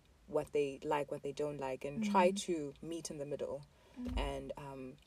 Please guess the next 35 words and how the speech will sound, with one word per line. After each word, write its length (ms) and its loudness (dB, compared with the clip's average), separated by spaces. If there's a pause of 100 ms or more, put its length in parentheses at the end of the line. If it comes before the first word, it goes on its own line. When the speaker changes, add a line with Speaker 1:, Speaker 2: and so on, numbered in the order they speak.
(140)
Speaker 1:
honesty, 600 -2
I 260 -20
guess. 200 -16
I 40 -16
think 180 -2
Speaker 2:
Mm. 60 -2
Speaker 1:
honesty 340 -4
is 80 -8
very 240 -2
important 500 -10
in 80 -12
relationships, 760 -12
guys. 280 -6
Yo. 300 4 (440)
Speaker 2:
Honesty. 600 -2
Speaker 1:
Um, 400 -2
so, 420 -4
yeah. 560 -2
Speaker 2:
You 140 2
know 160 12
what 200 2
you 80 10
actually 340 8
make 140 2
me 120 4
think 320 0
of 140 2
now 360 -2
is 140 -2
also 420 4 (560)
commitment 540 4
to 100 0
me 260 2
also 560 0 (140)
highlights 600 0